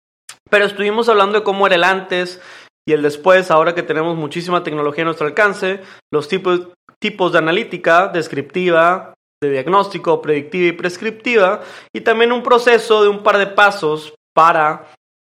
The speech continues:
empezar a capitalizar analytics, descubrir tus objetivos, tanto estratégicos como tácticos en la organización, extraer datos, preparar datos, planear modelos, construir los modelos, comunicar, ¿verdad? Porque si no está bien comunicada una estrategia,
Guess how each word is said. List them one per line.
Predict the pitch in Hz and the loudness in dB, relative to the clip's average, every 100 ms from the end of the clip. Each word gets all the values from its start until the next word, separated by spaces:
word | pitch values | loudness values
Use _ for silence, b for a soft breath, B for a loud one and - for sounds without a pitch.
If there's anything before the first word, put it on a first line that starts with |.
| _ _ - | _ _ -10
empezar | 180 190 185 175 | -4 -2 2 2
a | 185 | 2
capitalizar | 220 - 202 175 165 | -2 -2 -4 -2 -2
analytics, | 165 190 226 226 170 131 | 0 0 -2 -6 -14 -6
descubrir | 165 160 165 160 165 165 | -4 -4 -4 -2 -2 -4
tus | 190 175 | -6 -8
objetivos, | - 151 214 240 233 220 220 214 - _ _ - | -8 -6 -2 0 4 4 4 0 -8 _ _ -10
tanto | 139 139 | -8 -8
estratégicos | 131 131 214 208 208 190 185 | -8 -6 -2 -2 -4 -6 -6
como | 165 147 143 | -6 -8 -2
tácticos | 180 - 196 185 | -2 -2 -8 -6
en | 175 | -4
la | 160 | -2
organización, | 151 160 156 160 220 233 233 B B B B B | -2 -4 -6 0 2 2 -2 B B B B B
extraer | 170 165 - 160 147 | -4 -4 0 4 4
datos, | 147 214 214 214 214 214 | 6 4 4 0 0 -2
preparar | 175 170 151 143 151 | -2 0 2 2 4
datos, | 202 208 214 208 | 2 2 -2 -2
planear | - 170 165 | -2 0 0
modelos, | 160 151 202 226 220 214 208 | 0 2 4 4 2 0 -2
construir | 175 160 160 165 | -6 -4 -4 -2
los | 156 139 | -2 -2
modelos, | 143 180 220 220 214 214 B B - | 0 0 0 0 -2 -4 B B -4
comunicar, | 170 165 156 151 156 202 254 | -2 0 -4 0 2 2 0
¿verdad? | 190 165 185 | 0 2 0
Porque | 180 170 147 | -4 -8 -6
si | 147 | -4
no | 147 | -6
está | 147 | -2
bien | 170 170 | -2 -2
comunicada | 180 170 151 151 151 | -6 -6 -4 -2 -2
una | 170 | -2
estrategia, | 165 151 156 156 165 170 | -4 -6 -4 -4 -2 -2